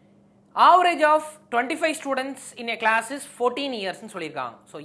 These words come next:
இருபத்தஞ்சு பேர்த்துடைய ஆவரேஜ் பதினாலு. இப்போ அதுல ஃபர்ஸ்ட் பதினஞ்சு பேர் வந்து பாத்தீங்க அப்படின்னா சிக்ஸ்டீன் சொல்லி சொல்லிட்டாங்க. ஆ,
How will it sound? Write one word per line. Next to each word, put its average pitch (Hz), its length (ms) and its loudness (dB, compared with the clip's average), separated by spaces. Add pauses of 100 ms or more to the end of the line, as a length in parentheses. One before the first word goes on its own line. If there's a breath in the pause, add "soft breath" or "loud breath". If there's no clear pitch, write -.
இருபத்தஞ்சு 254 480 -8
பேர்த்துடைய 220 340 -6 (120)
ஆவரேஜ் 214 380 -4 (300)
பதினாலு. 151 380 -8 (800 soft breath)
இப்போ 277 160 2 (380)
அதுல 262 260 2
ஃபர்ஸ்ட் 285 280 -2 (140)
பதினஞ்சு 294 400 -2
பேர் 302 160 2
வந்து 262 160 -4
பாத்தீங்க 233 280 -2
அப்படின்னா 175 320 -6 (320)
சிக்ஸ்டீன் 285 460 -8
சொல்லி 214 200 -8
சொல்லிட்டாங்க. 160 400 -8 (720 soft breath)
ஆ, 247 40 2